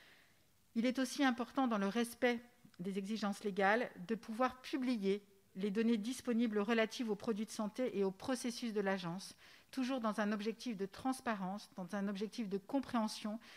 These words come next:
et d'appropriation par les publics des données de l'agence et des décisions de l'agence.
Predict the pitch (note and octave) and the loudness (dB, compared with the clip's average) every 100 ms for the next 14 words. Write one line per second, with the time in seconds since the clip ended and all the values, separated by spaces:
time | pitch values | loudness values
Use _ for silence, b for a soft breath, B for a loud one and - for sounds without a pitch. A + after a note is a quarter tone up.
0 | B F#3+ F#3 C4 C4 C4 - A#3 A3+ - | B -4 4 4 4 -2 2 2 2 0
1 | B3 G#3 G#3 G3+ F3+ F3 A#3 - B B | 0 0 0 -4 -6 -4 -6 -10 B B
2 | B - G3 A3 B3 C4+ A#3 G3+ G3 F#3+ | B -4 2 4 6 6 6 4 2 -2
3 | G#3+ - G3+ G#3+ F#3 F3+ A3 A3+ G3 F#3+ | -2 -4 -2 0 0 -2 -4 -4 -4 -2
4 | E3+ D#3+ C#3 - - | -2 -6 -8 -12 -18